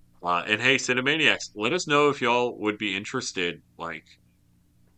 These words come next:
if, I don't know, if we ever hypothetically did any kind of merch one day, would y'all be interested in a flaming windmill?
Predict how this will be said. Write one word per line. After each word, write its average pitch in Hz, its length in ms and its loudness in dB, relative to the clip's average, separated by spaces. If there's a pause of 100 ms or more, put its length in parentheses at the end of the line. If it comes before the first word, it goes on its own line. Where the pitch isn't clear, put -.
(100)
if, 101 200 -10 (180)
I 101 100 8
don't 139 140 4
know, 104 180 2
if - 120 -6
we 95 140 0
ever 101 140 0
hypothetically 101 800 -2
did 90 160 -2
any 90 180 -4
kind 101 240 -2
of 85 100 -12
merch 80 360 -8
one 123 200 -2
day, 143 400 -4 (1200)
would 90 120 -6
y'all 92 180 2
be 104 140 4
interested 107 460 -2
in 107 120 0
a 104 60 0
flaming 98 520 -4
windmill? 104 480 2